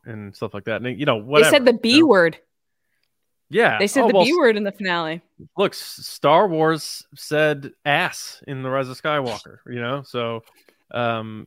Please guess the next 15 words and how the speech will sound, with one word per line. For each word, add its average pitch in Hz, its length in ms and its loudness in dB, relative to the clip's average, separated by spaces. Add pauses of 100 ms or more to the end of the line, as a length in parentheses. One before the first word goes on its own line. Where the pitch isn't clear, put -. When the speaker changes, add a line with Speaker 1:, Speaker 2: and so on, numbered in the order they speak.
(140)
Speaker 1:
it, 131 200 -6
it's, 127 380 -10 (200)
and 135 320 -6
they've 135 200 -2
used 135 240 -6
the 131 60 -8
words 131 380 -6
"damn" 120 300 -8
and 117 100 -10
"hell" 123 260 -4
in 120 60 -8
the 117 80 -8
original 113 300 -8
trilogy. 113 400 -8
Like, 110 220 -8